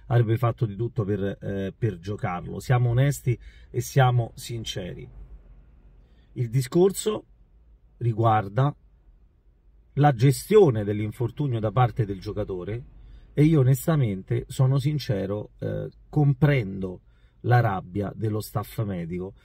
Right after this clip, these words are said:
davanti a un giocatore che, detta proprio in parole povere, l'ha preso in giro e ci ha rimesso la Lazio.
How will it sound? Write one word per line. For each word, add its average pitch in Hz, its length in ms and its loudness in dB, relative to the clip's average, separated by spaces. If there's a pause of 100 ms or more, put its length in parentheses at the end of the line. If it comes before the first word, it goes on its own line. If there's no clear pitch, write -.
(200)
davanti 123 480 2
a 117 40 2
un 120 80 2
giocatore 104 560 0
che, 117 300 2
detta 127 500 2
proprio 127 300 0
in 117 100 -4
parole 135 460 4
povere, 104 520 -4
l'ha 131 120 -2
preso 113 260 -2
in 123 60 4
giro 107 320 -4 (1700)
e 120 100 0
ci 139 120 0
ha 135 40 4
rimesso 135 600 0 (260)
la 113 140 -4
Lazio. 110 600 -6